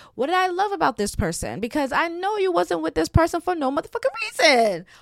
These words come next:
What did you love about them? What did they bring out of you?" You know what I'm trying to say? So I just don't like looking at endings and breakups and relationships in that negative manner, for me, that's negative, because it's just like,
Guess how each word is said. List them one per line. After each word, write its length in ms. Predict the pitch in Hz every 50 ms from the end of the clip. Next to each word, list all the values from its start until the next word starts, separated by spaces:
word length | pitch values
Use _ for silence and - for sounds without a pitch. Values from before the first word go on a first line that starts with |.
| - _
What 300 | - 294 392 453 480 466
did 180 | - 403 381 330
you 120 | 370 359
love 200 | 349 339 339 302
about 280 | 277 254 247 214 - _
them? 260 | 175 165 160 160 - -
What 400 | 220 240 269 330 392 539 523 -
did 140 | - 302
they 100 | 320 330
bring 240 | 277 254 302 294 -
out 220 | - - - 277 277
of 120 | 262 220
you?" 340 | 214 180 127 101 92 - 202 -
You 60 | 320
know 60 | 359
what 100 | 370 359
I'm 60 | 403 381
trying 80 | 370
to 60 | 349
say? 280 | - 381 359 370 381 381 _ _ _ - - - - - _ _ _
So 420 | - - - 196 269 262 254 247 -
I 180 | - - 285 311
just 260 | 330 339 - - - _ _ _
don't 380 | 254 240 240 240 233 - - -
like 240 | 208 208 196 208 208
looking 240 | - 208 190 214 214
at 120 | 175 - - - _ _ _ - _ -
endings 500 | 202 208 208 214 202 202 202 214 - -
and 140 | 190 180
breakups 380 | - 180 180 - 202 175 165 -
and 100 | 190 175
relationships 400 | 175 165 170 180 - 208 202 -
in 140 | - 196 196 190
that 160 | 170 120 104
negative 440 | 160 165 165 170 175 - 220 190 165
manner, 320 | 180 156 156 160 175 180
for 120 | - -
me, 160 | 170 170 170 160
that's 200 | 160 160 - -
negative, 440 | 151 147 156 156 - 214 220 240 240 - - - - - _
because 240 | - 196 - 254 208
it's 120 | 208 -
just 240 | - 196 185 - -
like, 580 | 196 180 175 175 170 170 165 160 160 _ -